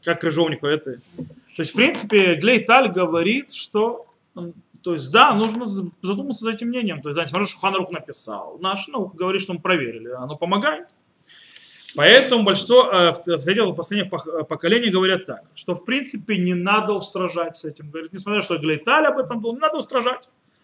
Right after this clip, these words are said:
Но самое интересное, что даже те, которые скажут, что не надо устражать в, в моче там, или в вине,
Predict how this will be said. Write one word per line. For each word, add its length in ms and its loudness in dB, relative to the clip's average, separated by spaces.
Но 520 6
самое 340 2
интересное, 500 0
что 180 -8
даже 240 4
те, 160 2
которые 260 -4
скажут, 160 -2
что 80 -8
не 60 0
надо 200 2
устражать 580 0
в, 120 -10
в 480 -20
моче 400 -2
там, 220 -4
или 100 -4
в 80 -6
вине, 380 2